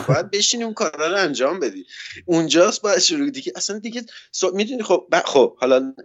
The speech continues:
Speaker 2: نکته اینه که آقا من اصلاً بلد نیستم این کارو بکنم. خب نکته اینه که باید ویژن داشته باشی. اگه ویژن داشته باشی که می‌خوای چی، اگه ویژن نداشته باشی که اصلاً خب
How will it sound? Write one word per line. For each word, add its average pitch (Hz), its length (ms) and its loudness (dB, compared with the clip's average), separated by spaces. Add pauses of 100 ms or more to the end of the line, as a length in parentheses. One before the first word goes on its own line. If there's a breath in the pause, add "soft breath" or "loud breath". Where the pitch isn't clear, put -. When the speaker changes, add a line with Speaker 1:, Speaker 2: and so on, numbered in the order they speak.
(160)
Speaker 2:
نکته 143 360 0
اینه 180 200 2
که 185 200 -4
آقا 135 200 2
من 170 200 -2
اصلاً 208 300 -6
بلد 170 420 2
نیستم 233 300 -4
این 180 80 0
کارو 143 340 0
بکنم. 110 400 -8
خب 123 200 -4 (920 soft breath)
نکته 139 260 0
اینه 233 120 -4
که 262 80 -6
باید 214 140 -4
ویژن 160 480 2
داشته 101 320 -4
باشی. - 380 -8 (420)
اگه 214 160 -8
ویژن 170 480 0
داشته 202 260 0
باشی 143 180 -4
که 143 80 -8
می‌خوای 127 200 -8
چی، - 220 -4
اگه 233 180 -4
ویژن 156 360 0
نداشته 143 420 -4
باشی 143 220 -6
که - 120 -10
اصلاً 139 220 -10
خب 127 220 -8